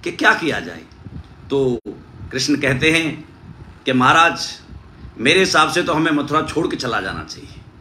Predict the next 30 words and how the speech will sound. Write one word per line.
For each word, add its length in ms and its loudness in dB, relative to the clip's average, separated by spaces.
तो 60 -8
बलदाव 380 2
जी 80 -2
बड़े 200 0
गुस्सा 260 0
हो 140 4
जाते 300 4
हैं 460 -2
कि 80 -6
कृष्ण, 280 -4
आप 220 4
क्या 160 6
बात 280 0
करते 220 -4
रहते 280 -2
हो, 280 -2
हम 180 4
यहाँ 160 6
से 100 -2
छोड़ 240 2
के 80 0
भागेंगे 380 2
तो 140 -2
लोग 180 -2
हमें 260 0
भगोड़ा 340 4
कहेंगे, 320 0
रणछोड़ 400 0
कहेंगे 580 0
और 440 2